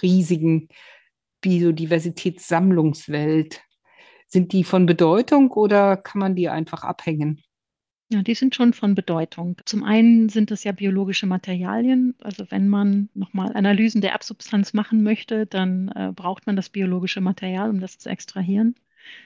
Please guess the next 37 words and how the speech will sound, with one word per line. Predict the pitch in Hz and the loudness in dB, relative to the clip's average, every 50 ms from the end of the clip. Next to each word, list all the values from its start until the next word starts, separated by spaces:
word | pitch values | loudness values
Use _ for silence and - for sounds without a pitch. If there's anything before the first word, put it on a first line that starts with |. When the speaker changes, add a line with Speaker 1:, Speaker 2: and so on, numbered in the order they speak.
| _ _ _ _ - | _ _ _ _ -4
Speaker 2:
Die | 214 208 202 | -2 0 2
werden | 185 180 196 208 226 | 2 2 2 2 0
zum | - - 233 208 | 0 0 -2 -2
Teil | - - 214 202 196 196 202 196 | -2 -2 -2 -2 0 0 0 -2
digitalisiert, | 185 - 196 - 196 - - - 190 185 190 180 165 - 190 190 220 233 233 - - - _ _ _ _ _ _ - - - | -4 -6 -10 -12 -12 -14 -8 -4 -2 0 0 -2 -2 -2 0 2 2 2 0 -2 -8 -20 _ _ _ _ _ _ -20 -16 -12
aber | - - 185 165 | -10 -8 -8 -6
nur | 190 202 196 | -4 -4 -4
Bruchteile | - - 190 202 208 - - - - 202 190 185 185 - | -2 2 2 2 2 0 -4 -8 -6 -2 -2 0 0 -2
der | 196 185 | -2 -4
vorhandenen | - - 196 175 185 185 - - 190 185 185 175 | -6 -6 -6 -4 -4 -4 -4 -4 -4 -2 -2 -2
Sammlungen. | 185 180 190 202 220 226 226 233 240 247 254 254 - _ _ _ | -2 -2 -2 -2 -2 0 0 0 0 0 -2 -4 -6 _ _ _
Und | - 190 190 196 185 190 190 185 185 - - - | -4 0 0 2 2 2 2 2 0 -2 -8 -12
für | - - | -8 -4
eine | 180 185 | -4 -4
ganze | - 175 185 190 - 202 - | -2 -4 -6 -6 -6 -6 -4
Reihe | 190 190 190 185 | -4 -2 -2 -4
von | - - 208 220 | -4 -6 -6 -4
Untersuchungen | 196 180 - 185 - 208 185 - 214 190 | -4 -4 -4 -6 -6 -6 -2 0 0 0
braucht | 180 180 180 180 180 - - | 0 -2 -6 -8 -8 -6 -4
man | 202 196 185 | 0 0 2
Lebendmaterial. | 180 190 208 214 247 233 - 202 196 - - 202 190 185 185 180 180 180 180 | 2 2 2 0 0 -2 -2 -2 -4 -4 -2 -4 -2 0 0 0 -2 -2 -4
Das | 185 175 - - | -6 -10 -12 -10
heißt, | 185 185 180 - - - - - | -8 -8 -8 -8 -10 -16 -16 -10
ähm, | - 196 180 175 175 175 175 175 | -8 -6 -4 -2 -2 -2 -2 -2
wir | 180 170 | -4 -4
haben | 175 180 185 190 | -2 -2 -4 -4
auch | 180 - | -6 -8
Sammlungen, | - 185 180 190 196 196 190 180 180 | -8 -4 -2 0 2 2 2 0 0
zum | - - 190 | -2 -4 -6
Beispiel | 180 180 180 - - - 190 180 | -6 -4 -6 -6 -6 -8 -10 -10
die | - 196 196 196 202 202 - | -8 -8 -10 -8 -8 -10 -6
Deutsche | - 208 202 - 202 | -4 -4 -4 -2 -2
Sammlung | 175 185 180 180 185 180 185 | 0 2 2 4 4 2 2
von | - - - 190 180 175 175 180 | 0 -2 -2 0 0 0 0 0
Mikroorganismen | 196 190 190 - _ - 180 180 175 180 180 175 - 196 175 | 0 -2 -2 -4 _ -8 -6 -4 -4 -4 -4 -4 -4 -4 -4
und | 190 175 - | -4 -4 -4
Zellkulturen, | - 190 214 220 - - 214 196 - - 214 202 196 196 190 190 190 | -2 -4 -4 -4 -2 -4 -4 -4 -4 -4 -2 0 2 2 2 2 0